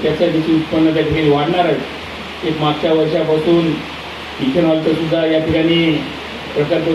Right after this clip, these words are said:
सुरू झाल्यामुळं दोन पैसे त्या ठिकाणी उत्पन्नामध्ये भर पडली आणि तिथे उपपदार्थ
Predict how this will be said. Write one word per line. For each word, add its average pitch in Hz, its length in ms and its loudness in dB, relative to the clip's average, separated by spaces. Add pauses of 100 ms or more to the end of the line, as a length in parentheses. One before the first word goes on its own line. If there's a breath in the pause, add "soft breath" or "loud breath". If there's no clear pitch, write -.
सुरू 160 160 2
झाल्यामुळं 160 580 2 (760)
दोन 156 220 4
पैसे 160 340 2
त्या 160 100 2
ठिकाणी 156 460 2 (280)
उत्पन्नामध्ये 160 540 0
भर 185 240 2
पडली 160 320 2 (640)
आणि 156 200 2
तिथे 160 180 0
उपपदार्थ 180 640 2